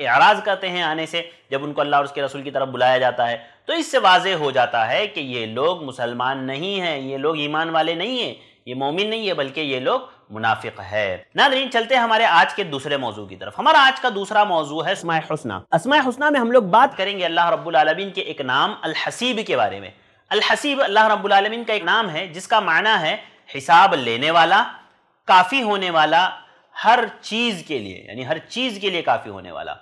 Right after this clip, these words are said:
इमाम गजाली रहमहुल्लाह इस नाम के ताल्लुक से कहते हैं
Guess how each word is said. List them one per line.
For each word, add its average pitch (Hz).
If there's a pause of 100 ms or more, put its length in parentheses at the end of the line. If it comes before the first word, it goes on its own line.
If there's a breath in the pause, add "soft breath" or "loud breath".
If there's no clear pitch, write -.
(120)
इमाम 240
गजाली 226
रहमहुल्लाह 185
इस -
नाम 202
के 254
ताल्लुक 190
से 208
कहते 160
हैं 151